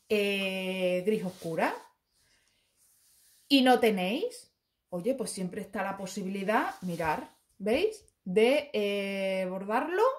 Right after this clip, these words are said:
por la parte de atrás. Además queda así como, está como jaspeado y la verdad es como si fuera un,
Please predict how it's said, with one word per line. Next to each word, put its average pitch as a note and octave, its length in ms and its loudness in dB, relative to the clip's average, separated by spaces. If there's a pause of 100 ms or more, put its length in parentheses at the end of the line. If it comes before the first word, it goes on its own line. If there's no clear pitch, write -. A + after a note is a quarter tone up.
(120)
por C4 400 4
la A3 160 2
parte G3+ 220 -4
de G#3 80 0
atrás. A3 220 -4
Además A3+ 300 -2
queda C4 220 -2
así C#4+ 240 -6
como, G#3+ 380 -2 (280)
está A#3 380 0
como C4+ 540 2
jaspeado D4 1000 0 (420)
y A#3+ 100 0
la G#3 140 2
verdad G3+ 220 0
es C4 60 -6
como C4+ 200 -4
si A#3+ 160 -4
fuera C4 380 -2
un, C4 1160 -2